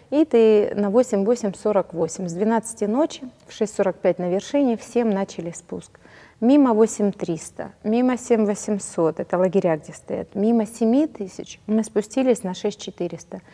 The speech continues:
Двадцать три часа ты постоянно идешь. Ты максимум можешь остановиться, посидеть пять-десять минут, выпить чай и дальше идешь.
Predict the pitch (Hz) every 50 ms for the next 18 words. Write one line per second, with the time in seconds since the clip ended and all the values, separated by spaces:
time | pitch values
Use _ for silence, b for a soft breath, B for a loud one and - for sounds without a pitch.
0 | b b b b 208 208 202 226 226 240 247 254 247 - 233 220 208 - - 208
1 | 220 226 226 - - - 202 - - 208 202 208 214 - 220 - 190 185 - -
2 | - 190 196 202 208 196 196 190 180 165 165 170 139 - - - - _ B B
3 | B B B B B B - 233 240 247 254 - - 233 220 214 214 220 220 214
4 | - 202 - - 202 - - - 208 196 196 202 202 208 233 240 - - 277 277
5 | 285 B B B B B B - 220 - - 220 202 190 208 190 - - - 208
6 | 196 175 160 175 190 - - 170 180 180 185 185 202 233 269 - - B B B
7 | B B 190 196 226 214 - 190 180 - - - 240 240 247 240 240 - - 196
8 | 180 165 202 202 196 196 - - - 180 175 165 156 - - - - - -